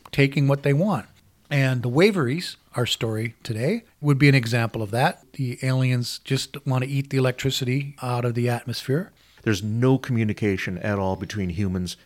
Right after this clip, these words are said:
Speaker 2: and the invading
Speaker 1: Right,
Speaker 2: aliens.
Speaker 1: right. They're not interested in communicating at all. They're just there to take their stuff. Another example is The Kraken Wakes by John Wyndham. That's where aliens come up out of the sea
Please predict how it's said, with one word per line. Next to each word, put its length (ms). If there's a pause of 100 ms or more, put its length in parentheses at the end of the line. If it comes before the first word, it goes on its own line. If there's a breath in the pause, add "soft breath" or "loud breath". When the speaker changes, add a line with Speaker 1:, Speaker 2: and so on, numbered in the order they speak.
(140 soft breath)
Speaker 2:
and 140
the 80
invading 380
Speaker 1:
Right, 160
Speaker 2:
aliens. 380
Speaker 1:
right. 220
They're 160
not 220
interested 400
in 100
communicating 880 (200)
at 140
all. 400 (180 soft breath)
They're 200
just 300
there 220
to 100
take 400
their 100
stuff. 440 (220 soft breath)
Another 320
example 720 (140)
is 480 (260)
The 80
Kraken 520
Wakes 520 (200)
by 120
John 320
Wyndham. 500
That's 280
where 300 (500)
aliens 460
come 240
up 260
out 180
of 80
the 80
sea 540